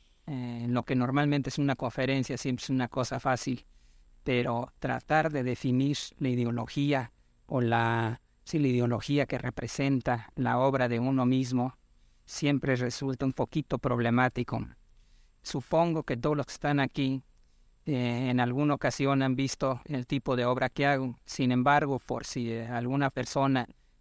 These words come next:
no ha visto, voy a pasar unas quince transparencias simplemente para dar una visión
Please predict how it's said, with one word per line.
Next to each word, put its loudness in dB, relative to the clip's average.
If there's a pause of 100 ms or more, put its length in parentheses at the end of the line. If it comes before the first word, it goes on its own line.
(120)
no 2
ha 4
visto, -2 (640)
voy 2
a 4
pasar 0 (280)
unas -2 (200)
quince -2
transparencias 0
simplemente 0
para 2
dar 4
una 2
visión 0